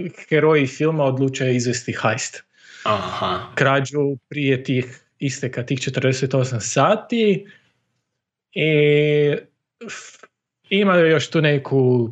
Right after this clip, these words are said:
Speaker 1: pseudo cyberpunk notu. Uglavnom, film je imao sve elemente da napravi nešto zanimljivo i na svakom koraku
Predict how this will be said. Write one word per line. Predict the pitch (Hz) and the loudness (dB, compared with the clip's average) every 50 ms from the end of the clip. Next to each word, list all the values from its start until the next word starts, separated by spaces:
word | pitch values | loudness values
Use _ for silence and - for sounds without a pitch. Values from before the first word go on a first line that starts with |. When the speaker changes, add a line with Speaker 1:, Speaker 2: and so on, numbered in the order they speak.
| - - | -6 -6
Speaker 1:
pseudo | - - 143 139 147 147 127 131 | -2 0 2 4 4 2 2 0
cyberpunk | 123 - - - 135 135 143 135 135 123 127 - 139 127 127 - - 123 - | -4 -4 -2 0 2 2 2 2 0 -2 -2 -4 -4 -4 -4 -6 -8 -10 -8
notu. | 147 139 143 156 165 160 - - 175 | -4 -2 -2 -2 -4 -4 -4 -4 -2
Uglavnom, | 151 151 160 143 170 190 214 226 220 208 196 175 143 - _ _ _ _ _ _ _ _ _ _ _ _ _ _ _ _ _ _ _ _ - | -2 -2 0 2 2 2 2 2 2 2 2 0 -4 -8 _ _ _ _ _ _ _ _ _ _ _ _ _ _ _ _ _ _ _ _ 0
film | 180 208 247 262 262 | 2 2 2 2 2
je | 247 226 | 0 0
imao | 233 233 202 | 2 0 0
sve | 165 - - - 185 208 | -2 -2 -2 -2 0 2
elemente | 214 208 190 180 170 151 131 156 160 160 165 160 - 139 120 104 - _ _ _ _ _ _ _ _ _ _ _ _ _ _ - | 2 4 4 4 2 2 2 2 2 0 0 -2 -2 -4 -4 -4 -6 _ _ _ _ _ _ _ _ _ _ _ _ _ _ -6
da | - | -4
napravi | 127 127 127 127 165 147 131 | -2 -2 -2 0 0 0 0
nešto | 123 120 120 - 143 | 0 -2 -4 -6 -6
zanimljivo | 120 120 113 117 117 120 127 127 143 151 156 151 - - | -6 -4 -4 -6 -4 -4 -2 0 0 2 2 0 0 -2
i | 135 | -2
na | 127 123 | -2 -2
svakom | - - - - 143 135 127 127 127 - - - 147 143 135 135 135 - | -2 -4 -4 -2 0 0 0 0 -2 -6 -10 -6 -4 -4 -4 -4 -6 -10
koraku | - - 117 110 107 - 117 - - - 135 127 127 | -10 -8 -6 -4 -2 -2 -4 -4 -6 -4 -2 -2 -2